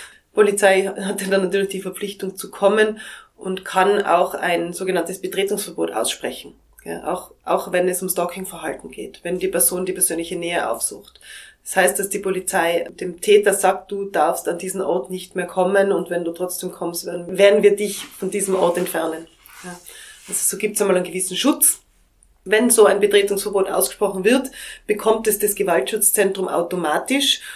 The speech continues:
und wir nehmen dann proaktiv Kontakt auf mit den Opfern.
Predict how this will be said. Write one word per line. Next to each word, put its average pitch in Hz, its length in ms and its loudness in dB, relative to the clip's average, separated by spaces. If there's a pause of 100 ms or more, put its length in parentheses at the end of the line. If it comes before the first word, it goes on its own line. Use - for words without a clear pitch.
(140)
und 208 180 -4
wir 247 200 4
nehmen 220 380 6
dann 202 360 4
proaktiv 214 560 2
Kontakt 190 420 -2
auf 143 160 -2
mit 151 140 -12
den - 100 -6
Opfern. - 400 -10